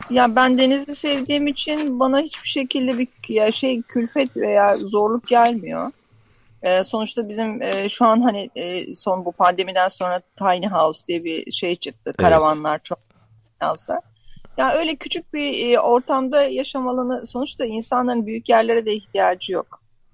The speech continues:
Speaker 2: Hı hı.
Speaker 1: Biraz aç o iki katlı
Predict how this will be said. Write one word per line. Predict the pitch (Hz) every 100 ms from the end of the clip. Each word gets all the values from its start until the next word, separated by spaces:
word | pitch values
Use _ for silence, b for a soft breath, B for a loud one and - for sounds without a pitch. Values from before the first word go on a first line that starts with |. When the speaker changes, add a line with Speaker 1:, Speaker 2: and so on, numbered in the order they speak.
| _ -
Speaker 2:
Hı | 80
hı. | 78 196
Speaker 1:
Biraz | 185 190 -
aç | 202 - - - - - - 160 151
o | 160 156
iki | 156 -
katlı | - 156 196 156 151